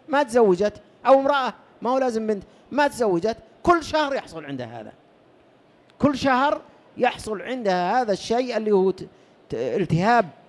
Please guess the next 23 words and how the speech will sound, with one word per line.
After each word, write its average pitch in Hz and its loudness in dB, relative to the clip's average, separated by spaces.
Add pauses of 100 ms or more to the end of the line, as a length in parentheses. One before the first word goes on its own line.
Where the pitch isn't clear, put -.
(260)
أو، 143 0
أو 160 0
تهيج 214 0 (360)
أغشية 208 -4
الرحم 220 -2 (360)
وتكون 220 -4
الدماء 208 -2
فيها 240 2 (480)
و-، 160 -2
ونزول 196 4
البويضة، 233 4 (200)
حتى 277 0
لو 226 4
كانت 180 -2
ما 170 -2
هي 165 -2
متزوجة، 135 -2 (240)
ما 302 2
حصل 196 -2
لقاء 185 -2
مع، 151 -6
مع 147 -6
رجل 175 2